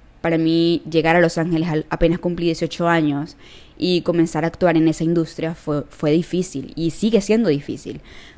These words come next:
Pero he aprendido a utilizar las cosas que me detenían a mí misma a mi favor,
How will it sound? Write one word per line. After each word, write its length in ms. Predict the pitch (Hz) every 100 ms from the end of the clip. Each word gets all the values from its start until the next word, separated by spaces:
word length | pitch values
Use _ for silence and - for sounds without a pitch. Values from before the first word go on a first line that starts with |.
| -
Pero 500 | 190 180 170 156 - -
he 140 | 214 233
aprendido 460 | 233 247 240 220
a 20 |
utilizar 480 | 208 208 170 - 175
las 140 | 185 -
cosas 300 | 175 - -
que 100 | 190
me 140 | 170
detenían 420 | 160 160 202 262
a 80 | 170
mí 160 | 160 151
misma 360 | 147 151 143
a 20 |
mi 120 | 139 143
favor, 460 | 139 139 143 294